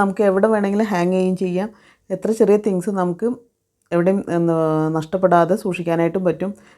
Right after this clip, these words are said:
ഏ, കുട്ടികൾക്കാണെന്ന് വെച്ചാൽ പെയിൻറ്റ്, ഏ, പേന, പേപ്പർ, എല്ലാ കാര്യങ്ങളും ഇതിൽ വെക്കുകയും ചെയ്യാം. ഹാങ് ചെയ്യുന്നതിന് വേണ്ടിയിട്ടുള്ള എല്ലാ സംവിധാനവും ഉണ്ട്. അപ്പോൾ നമുക്കിത് സിമ്പിളാണ്, എന്നാൽ നിങ്ങൾക്ക് വേറെ യൂസ്ഫുൾ ആയിരിക്കും.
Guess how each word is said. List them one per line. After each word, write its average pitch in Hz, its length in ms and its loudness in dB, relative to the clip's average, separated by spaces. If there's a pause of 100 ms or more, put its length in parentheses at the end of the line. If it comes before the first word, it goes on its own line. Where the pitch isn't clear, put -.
(160)
ഏ, 175 180 -2
കുട്ടികൾക്കാണെന്ന് 175 560 0
വെച്ചാൽ 185 220 2 (520)
പെയിൻറ്റ്, 170 380 2 (420)
ഏ, 170 40 -4 (300)
പേന, 160 240 -2 (240)
പേപ്പർ, 160 340 0 (480)
എല്ലാ 190 300 4
കാര്യങ്ങളും 190 400 4
ഇതിൽ 180 140 0 (120)
വെക്കുകയും 180 400 -2
ചെയ്യാം. 170 240 -2 (380)
ഹാങ് 180 220 0
ചെയ്യുന്നതിന് 185 340 2
വേണ്ടിയിട്ടുള്ള 180 400 4
എല്ലാ 175 240 2 (100)
സംവിധാനവും 170 480 0
ഉണ്ട്. 151 140 -2 (420)
അപ്പോൾ 185 160 -4
നമുക്കിത് 196 260 0 (480)
സിമ്പിളാണ്, 226 560 4 (380)
എന്നാൽ 185 220 -4
നിങ്ങൾക്ക് 185 260 -2
വേറെ 180 260 6
യൂസ്ഫുൾ 170 360 0
ആയിരിക്കും. 151 320 -2